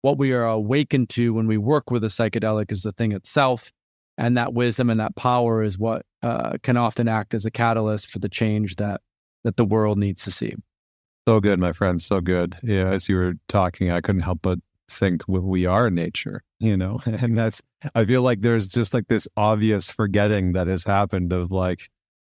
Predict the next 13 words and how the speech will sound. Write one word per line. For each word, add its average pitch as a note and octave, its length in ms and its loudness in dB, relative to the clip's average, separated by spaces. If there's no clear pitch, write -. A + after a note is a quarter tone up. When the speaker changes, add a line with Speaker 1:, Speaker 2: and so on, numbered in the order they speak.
Speaker 2:
yeah, A#2 80 4
w-, F#2+ 220 2
well, F#2+ 100 2
we G2 140 2
are C3 240 4
nature, F#2 480 -2
right? F#2+ 140 -2
It's, - 200 -8
it's, G2 500 -6
it's G#2+ 140 -2
such - 240 0
an G2+ 180 0
interesting G#2 880 0